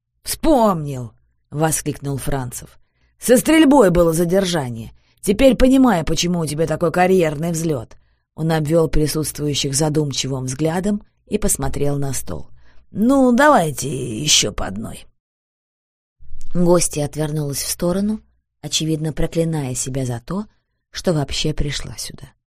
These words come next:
«Поздно уже», — сказал Кудеяров. «Гражданке пора домой. Всё, что надо, она уже сообщила.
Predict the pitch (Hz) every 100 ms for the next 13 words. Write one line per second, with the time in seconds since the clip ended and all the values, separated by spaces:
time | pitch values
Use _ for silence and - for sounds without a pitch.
0 | _ _ - 208 165 139 123 - 226 -
1 | - - _ - - 127 131 123 - 127
2 | 131 - 139 - - - _ _ - 151
3 | 156 131 180 180 - - 135 135 135 123
4 | 120 - - _ _ _ _ - - 180
5 | - 160 165 180 147 139 147 143 131 127
6 | 131 127 - 127 120 110